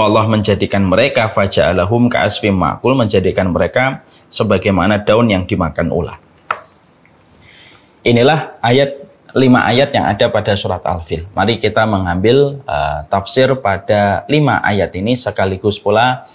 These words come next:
kita mengambil tadabur yang kita bisa terapkan pada kehidupan kita sehari-hari. Yang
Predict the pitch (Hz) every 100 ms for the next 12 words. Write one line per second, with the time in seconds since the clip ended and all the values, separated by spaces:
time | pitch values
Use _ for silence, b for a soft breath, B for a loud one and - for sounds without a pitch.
0 | B B B _ - 110 - 120 123 -
1 | 113 110 101 101 107 101 90 87 80 95
2 | 110 95 98 98 107 104 104 101 - 90
3 | 87 - 107 101 101 98 90 90 85 92
4 | 92 90 92 87 85 69 80 76 78 82
5 | 78 _ _ _ _ _ _ b b b
6 | b b - 120